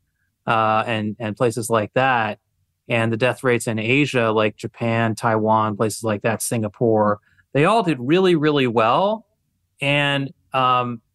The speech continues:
even though their lockdowns weren't that draconian, and my,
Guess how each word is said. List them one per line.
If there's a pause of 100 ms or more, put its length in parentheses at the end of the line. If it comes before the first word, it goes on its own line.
(880)
even
though
their
lockdowns
weren't
that
draconian, (840)
and (240)
my,